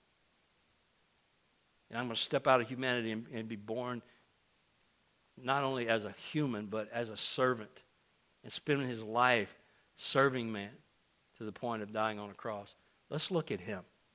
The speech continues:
Let's keep our eyes on him and see if we can still feel good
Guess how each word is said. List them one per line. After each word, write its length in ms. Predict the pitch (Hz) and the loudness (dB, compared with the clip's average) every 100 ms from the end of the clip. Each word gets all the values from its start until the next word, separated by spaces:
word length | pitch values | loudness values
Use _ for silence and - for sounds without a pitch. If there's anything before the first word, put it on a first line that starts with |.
| _ _ _ | _ _ _
Let's 100 | 165 | -10
keep 220 | - 196 156 | -4 0 8
our 60 | |
eyes 280 | 135 135 127 | 12 12 10
on 140 | 120 | 0
him 220 | 120 135 117 | 0 -2 -2
and 80 | |
see 200 | 107 - | -2 -2
if 140 | 117 - | -2 -2
we 60 | |
can 120 | 123 117 | -8 -10
still 300 | - 143 123 | -4 -2 -2
feel 200 | 131 113 | -2 -4
good 320 | 117 120 | 2 4